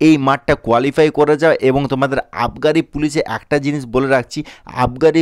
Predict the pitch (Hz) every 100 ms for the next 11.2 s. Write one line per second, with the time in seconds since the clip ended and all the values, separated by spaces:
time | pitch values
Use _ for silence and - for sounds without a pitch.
0 | 160 143 147 143 143 151 156 151 - 123
1 | - 151 156 147 - 127 147 147 - -
2 | 113 156 156 139 147 147 139 139 170 123
3 | 143 147 - - 131 139 156 160 - 120
4 | 143 151 - 143 147 151 135 107 113 127
5 | 151 151 151 165 165 170 - 120 123 123
6 | 113 107 120 143 151 147 120 113 - 160
7 | 156 147 131 113 107 110 110 107 90 -
8 | - _ _ _ _ 95 131 170 - 151
9 | 151 156 156 127 131 151 151 151 127 127
10 | - 165 160 - 135 113 98 98 110 117
11 | 139